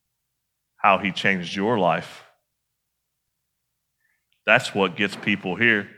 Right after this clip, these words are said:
And whether they come here or to any other church, that's what we want. We want people in the pews. We want people in the chairs. Or sitting on the ground in a house somewhere. I don't know. We want people learning about Jesus.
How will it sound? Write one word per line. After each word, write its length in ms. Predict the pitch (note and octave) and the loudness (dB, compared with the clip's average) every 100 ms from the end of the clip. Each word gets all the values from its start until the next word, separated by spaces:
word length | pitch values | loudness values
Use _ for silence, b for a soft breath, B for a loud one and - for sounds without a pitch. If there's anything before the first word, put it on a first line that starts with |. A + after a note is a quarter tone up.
| _ | _
And 100 | G2+ | 2
whether 240 | A2 A2+ | 4 6
they 160 | G#2+ G#2+ | 4 2
come 280 | B2 A#2+ A2 | 4 2 4
here 280 | B2 B2+ A2 | 4 6 4
or 60 | |
to 100 | G#2 | 4
any 260 | A2 B2 A#2+ | 2 2 4
other 200 | B2 G#2 | 4 2
church, 340 | - G#2 - | 2 0 2
that's 200 | A2 A2 | 0 2
what 160 | B2 G#2+ | 0 0
we 140 | B2+ | -2
want. 300 | A#2 A2 - - _ _ _ _ _ _ _ _ _ _ | 0 0 -2 -8 _ _ _ _ _ _ _ _ _ _
We 120 | A2+ | -4
want 260 | A2 G#2 - | 0 0 2
people 380 | A2+ A2 A#2 A2 | 0 0 0 0
in 100 | B2 | -2
the 80 | |
pews. 500 | C#3 A#2 F#2 D#2 - - _ _ _ _ _ _ _ _ _ _ _ G#2 | -4 -4 -6 -6 -16 -18 _ _ _ _ _ _ _ _ _ _ _ -8
We 120 | G#2+ | -4
want 240 | G#2+ G2+ | -2 -2
people 380 | G#2+ A2 A#2 A#2 | 0 0 2 0
in 80 | A#2+ | -2
the 80 | A#2 | -4
chairs. 540 | - F#2 - - - - _ _ _ _ _ _ _ _ _ _ _ _ | 0 0 0 -10 -14 -18 _ _ _ _ _ _ _ _ _ _ _ _
Or 180 | G2+ G2 | -6 -6
sitting 320 | - A2+ A2 | -2 -2 0
on 140 | G#2 | -2
the 60 | G2+ | 0
ground 420 | G#2 G#2+ G#2+ G#2 | 2 4 4 2
in 80 | G2+ | 0
a 40 | |
house 280 | G#2 G2 - | 2 2 0
somewhere. 280 | F2 D#2+ D#2+ | -6 -6 -2
I 100 | F#2+ | -2
don't 100 | E2 | -2
know. 140 | D#2 - | -8 -6
We 80 | |
want 240 | A2+ A2+ F2+ | 0 0 0
people 380 | A2 G#2 G#2+ G2 | -2 -2 -4 0
learning 280 | G#2 G2+ G2 | 0 2 2
about 260 | G2 F#2+ | 2 2
Jesus. 440 | F2+ E2 D2 - | -2 -10 -10 -16